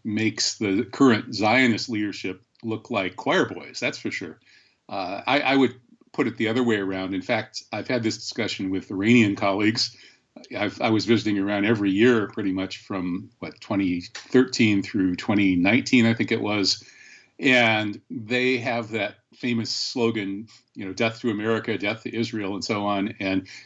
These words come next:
they have talked about America being the, the great, uh, Satan or demon and Israel being the little Satan or demon.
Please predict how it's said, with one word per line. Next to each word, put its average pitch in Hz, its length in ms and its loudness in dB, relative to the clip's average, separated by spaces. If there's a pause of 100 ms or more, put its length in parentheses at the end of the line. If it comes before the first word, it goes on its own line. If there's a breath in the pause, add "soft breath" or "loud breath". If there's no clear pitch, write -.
(160 loud breath)
they 113 760 4
have 101 380 -4
talked 117 320 0
about 104 280 -2
America 110 520 0
being 101 340 0
the, 92 260 -4
the 101 80 -4
great, 117 540 4
uh, 92 420 -10
Satan 117 520 0
or 98 120 -4
demon 104 480 0 (300 loud breath)
and 92 140 0
Israel 117 280 6
being 95 160 2
the 95 80 0
little 170 220 4
Satan 104 300 -2
or 98 80 -4
demon. 87 280 -6